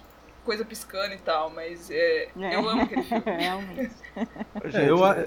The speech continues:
Speaker 4: eu,
Speaker 3: tem uma
Speaker 4: eu a-
Speaker 3: cena nesse filme que eu adorei, assim, é um, é um, não é um spoiler, vou só narrar uma cena aqui, que, tipo,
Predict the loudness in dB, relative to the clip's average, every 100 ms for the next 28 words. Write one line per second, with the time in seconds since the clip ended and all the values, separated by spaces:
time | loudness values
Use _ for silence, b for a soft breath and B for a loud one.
0 | -2 0 2 2 2 4 4 4 0 0
1 | -2 -4 -10 -6 -6 -4 -2 -2 0 2
2 | 2 0 -4 -6 -10 -6 -4 -4 -2 -2
3 | -2 -2 0 2 2 0 -2 2 2 4
4 | 0 -4 -8 -2 0 0 -2 -10 -2 0
5 | 2 0 0 -4 -4 -4 -6 -6 -8 -10
6 | b b b b b -20 -10 -4 -2 -4
7 | -8 -6 -4 0 0 0